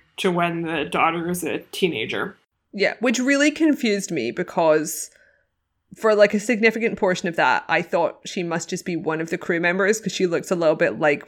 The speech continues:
Speaker 2: one of the other younger crew members. And Robert Pattinson hasn't aged
Speaker 1: He's got gray
Speaker 2: over
Speaker 1: hair
Speaker 2: that,
Speaker 1: and a
Speaker 2: like,
Speaker 1: little bit of stuff on
Speaker 2: he's
Speaker 1: his
Speaker 2: got, yeah, he's got slightly grayer hair. It's like fifteen years have passed and he's now, like, the father to a teenage girl. And I was just like, I,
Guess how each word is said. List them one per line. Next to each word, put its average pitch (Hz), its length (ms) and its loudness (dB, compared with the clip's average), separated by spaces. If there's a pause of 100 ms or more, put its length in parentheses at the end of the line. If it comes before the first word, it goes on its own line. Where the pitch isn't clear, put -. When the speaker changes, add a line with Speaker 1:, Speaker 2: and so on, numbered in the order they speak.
(100)
Speaker 2:
one 175 160 2
of 165 80 -2
the 180 80 2
other 170 160 2
younger 165 360 0
crew 165 200 0
members. 208 540 0 (640)
And 185 260 4 (100)
Robert 220 220 4
Pattinson 190 340 2
hasn't 175 360 0 (140)
aged 330 200 2
Speaker 1:
He's 302 60 2
got 320 240 8 (120)
gray 269 220 4
Speaker 2:
over 302 80 2
Speaker 1:
hair 320 320 4
Speaker 2:
that, 214 140 6
Speaker 1:
and 202 80 4
a 208 60 6
Speaker 2:
like, 208 60 4
Speaker 1:
little 220 160 2
bit 214 140 -2
of 214 80 -4
stuff 220 280 -2
on 220 80 2
Speaker 2:
he's 262 120 4
Speaker 1:
his - 80 -8
Speaker 2:
got, 262 140 8
yeah, 185 120 6
he's 185 180 -2
got 233 120 -2
slightly 202 480 0
grayer 180 420 0
hair. 123 320 0
It's - 160 -10
like 175 160 0
fifteen 240 400 2
years 208 180 2
have 214 80 -6
passed 156 360 0
and 175 100 -2
he's 175 160 -2
now, 170 140 2
like, 165 180 -2
the - 80 -4
father 156 400 2
to 165 160 -4
a 170 40 -2
teenage 156 420 -4
girl. 131 320 2
And 110 60 -2
I 131 60 0
was 170 140 -4
just - 140 -10
like, 120 180 2
I, - 160 -6